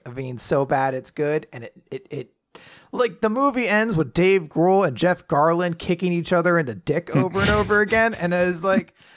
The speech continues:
Speaker 1: clearly this movie doesn't take itself seriously, but it needed to be a lot dumber to justify an hour and a half or an hour and forty-five minutes.
Speaker 2: I got roughly that impression from the trailers.
Speaker 1: Yeah.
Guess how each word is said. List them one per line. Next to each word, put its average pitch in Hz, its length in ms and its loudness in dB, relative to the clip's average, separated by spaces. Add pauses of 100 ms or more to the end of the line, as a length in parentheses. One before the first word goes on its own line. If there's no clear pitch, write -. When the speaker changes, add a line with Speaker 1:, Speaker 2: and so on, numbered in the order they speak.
(240)
Speaker 1:
clearly 294 400 0
this 214 100 0
movie 247 220 0
doesn't 226 240 0
take 226 240 0
itself 190 340 0
seriously, 151 840 -2 (360)
but 165 120 0
it 190 80 -6
needed 214 220 -2
to 190 40 -4
be 180 120 0
a 147 80 0
lot 170 420 -2
dumber 147 280 0
to 127 120 -4
justify 131 560 0
an 123 120 -2
hour 123 260 0
and 117 80 -4
a 120 40 -4
half 117 320 -2
or 120 140 0
an 120 60 -6
hour 120 220 -2
and 120 120 -10
forty-five 113 500 -2
minutes. - 440 -12 (1300)
Speaker 2:
I 107 80 0
got 87 200 0
roughly 78 280 -2
that 73 160 0
impression 71 400 -2
from 69 160 -2
the 65 80 -4
trailers. 65 720 -2
Speaker 1:
Yeah. - 60 -16